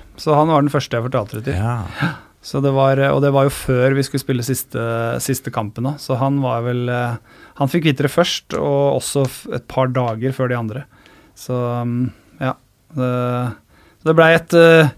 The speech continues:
Speaker 1: et emosjonelt øyeblikk nede i, i den, eh, svette, møkkete bua som vi, som vi,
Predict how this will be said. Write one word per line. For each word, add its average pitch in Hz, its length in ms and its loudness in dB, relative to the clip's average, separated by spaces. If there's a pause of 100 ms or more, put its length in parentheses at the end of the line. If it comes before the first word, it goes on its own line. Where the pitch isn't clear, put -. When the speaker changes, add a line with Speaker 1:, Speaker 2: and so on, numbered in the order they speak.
(400)
Speaker 1:
et 185 320 2
emosjonelt 196 640 6
øyeblikk 151 480 2
nede 156 240 0
i, 147 540 2
i - 20 4
den, 147 320 2
eh, 143 300 2 (260)
svette, 160 420 0
møkkete 139 460 -2
bua 120 340 0
som 143 220 0
vi, 131 320 0
som 131 240 -4
vi, 127 140 0